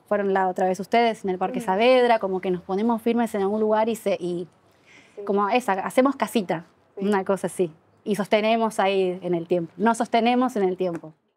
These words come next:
Speaker 2: Ahora que sabemos un poco más de tu experiencia, eh, sería muy interesante para nosotros saber qué es la cultura peña para ti,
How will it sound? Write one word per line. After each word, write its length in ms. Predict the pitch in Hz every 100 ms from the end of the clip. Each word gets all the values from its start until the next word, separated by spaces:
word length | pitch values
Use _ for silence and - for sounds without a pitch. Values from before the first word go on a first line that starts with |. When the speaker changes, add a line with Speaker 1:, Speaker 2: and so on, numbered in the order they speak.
| _ _ _ _ _ _ -
Speaker 2:
Ahora 220 | 196 208
que 100 | 220
sabemos 460 | 220 208 202 202 -
un 80 | 196
poco 220 | 196 202
más 200 | 196 208
de 80 | 208
tu 120 | -
experiencia, 960 | 196 - - 196 190 208 - 220 202 - _ -
eh, 200 | 196 190 -
sería 300 | 196 202 196
muy 180 | 196 220
interesante 640 | 214 196 202 190 196 185
para 200 | 185 180
nosotros 420 | 180 180 180 190 185
saber 380 | - 185 190 190 - _ -
qué 200 | 220 233
es 200 | 226 -
la 100 | 196
cultura 380 | 196 185 202 190
peña 400 | - 196 185 175
para 280 | 190 180 180
ti, 320 | - 190